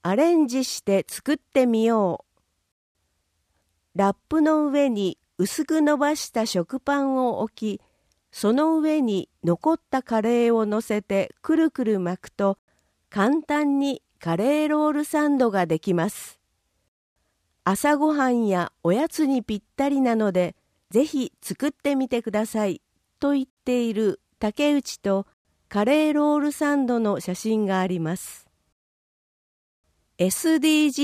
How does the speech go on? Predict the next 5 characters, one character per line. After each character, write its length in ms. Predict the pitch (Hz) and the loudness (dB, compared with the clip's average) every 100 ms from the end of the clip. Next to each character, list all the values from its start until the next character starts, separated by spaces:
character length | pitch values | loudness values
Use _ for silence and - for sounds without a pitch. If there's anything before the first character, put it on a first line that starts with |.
| 285 240 | 2 0
ー 20 | |
ズ 340 | 196 185 170 - _ _ _ | 2 2 0 -4 _ _ _
目 380 | 170 180 - 311 | 0 0 0 -2
標 420 | 302 277 254 233 - | 2 2 2 0 -6
三、 500 | - - 220 208 | -8 -2 0 -2